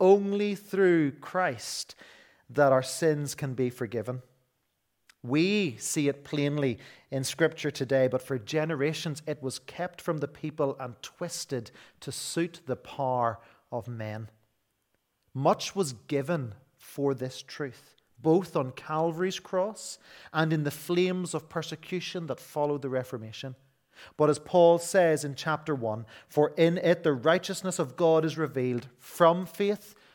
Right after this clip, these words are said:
for faith, as it is written, 'The righteous shall live by faith.'" And so Paul's heart sings the gospel in verses twenty-one to twenty-six.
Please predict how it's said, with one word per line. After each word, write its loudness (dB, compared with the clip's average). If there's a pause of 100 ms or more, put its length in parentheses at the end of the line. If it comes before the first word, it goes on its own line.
(140)
for 2
faith, -8 (480)
as 4
it -2
is -2
written, -10 (520)
'The -4
righteous -6 (220)
shall -4
live -4 (320)
by -6
faith.'" -20 (1080)
And -2
so 2 (220)
Paul's 4 (100)
heart 0 (220)
sings 0
the 0
gospel -2 (300)
in -6
verses -2
twenty-one -4
to -10
twenty-six. -12